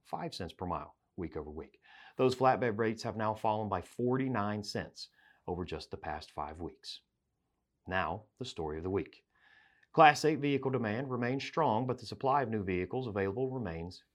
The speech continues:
constrained. Supply chain struggles and material shortages have plagued the industry since the onset of the pandemic, and it could continue that way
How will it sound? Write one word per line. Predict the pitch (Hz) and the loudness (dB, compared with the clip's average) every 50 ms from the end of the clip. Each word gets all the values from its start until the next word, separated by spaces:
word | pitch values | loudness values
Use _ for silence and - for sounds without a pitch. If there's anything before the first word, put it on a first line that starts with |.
| _ - | _ -12
constrained. | 127 127 127 - - 180 175 123 - - - _ _ _ - - - _ | -10 -10 -8 -10 -10 -8 -8 -8 -8 -10 -16 _ _ _ -20 -20 -20 _
Supply | - - 107 135 135 135 135 | -10 -6 2 4 6 6 6
chain | 131 - 131 117 117 117 | 4 2 0 -2 -2 -4
struggles | - - 107 98 98 123 117 113 | -2 0 0 0 0 0 -2 -2
and | 107 98 | -4 -4
material | 95 90 - 113 110 104 92 | -4 -4 -4 -2 -2 -2 -2
shortages | 85 - 92 87 87 90 101 120 107 101 | -2 -4 -4 -4 -2 -2 -4 -6 -6 -6
have | 98 87 - | -8 -8 -4
plagued | - 107 117 135 127 | -4 -4 -2 -2 -4
the | 98 82 | -4 -4
industry | 82 80 78 - - 101 | -4 -4 -6 -6 -6 -8
since | 92 - 92 85 - | -6 -6 -8 -8 -8
the | - 80 | -8 -6
onset | 78 80 87 85 - - 78 78 | -6 -4 -6 -6 -8 -10 -10 -10
of | 87 90 | -10 -12
the | 90 | -14
pandemic, | - 82 80 76 76 - 139 143 123 120 - - | -14 -12 -12 -12 -2 0 2 2 2 0 -2 -4
and | 98 101 110 | -6 -6 -6
it | 92 - - | -6 -8 -8
could | - 123 131 127 | -8 -8 -8 -6
continue | - 139 135 131 - 98 101 104 | -6 -8 -8 -8 -8 -8 -6 -6
that | 104 107 76 - | -8 -8 -8 -10
way | 87 78 78 76 76 | -8 -6 -6 -8 -10